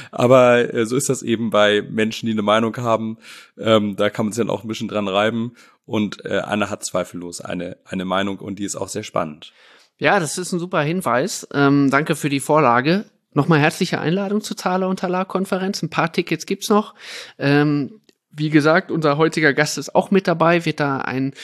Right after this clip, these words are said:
Speaker 2: schönen Impulsvortrag, ähm, ja, durchführen, uns mitnehmen und gibt dir dann natürlich nochmal Möglichkeiten, Sachen zu diskutieren.
Speaker 1: Ja.
Speaker 2: Ähm, <laughs> von daher herzliche Einladung.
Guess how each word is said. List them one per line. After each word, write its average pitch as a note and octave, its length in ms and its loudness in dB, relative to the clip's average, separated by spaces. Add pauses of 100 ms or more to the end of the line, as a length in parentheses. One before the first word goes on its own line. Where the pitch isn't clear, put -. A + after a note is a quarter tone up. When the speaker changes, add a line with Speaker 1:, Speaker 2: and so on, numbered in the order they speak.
(160)
Speaker 2:
schönen D#3+ 280 4
Impulsvortrag, E3+ 920 -2
ähm, D3 340 -6 (1200)
ja, A2 200 -4 (100)
durchführen, E3 600 0 (160)
uns - 420 -4 (320)
mitnehmen F3+ 540 4
und - 400 0
gibt E3 340 -4
dir F3 100 6
dann D#3+ 140 4
natürlich D#3 340 0
nochmal D#3 180 2
Möglichkeiten, D#3+ 540 -4
Sachen D#3 260 -8
zu C#3+ 140 -10
diskutieren. C#3+ 760 -4
Speaker 1:
Ja. A2 180 0 (300)
Speaker 2:
Ähm, B2+ 300 -4 (100)
<laughs> - 1080 -8 (440)
von C#3 260 0
daher D3 580 2
herzliche D#3+ 460 -2
Einladung. C3+ 500 0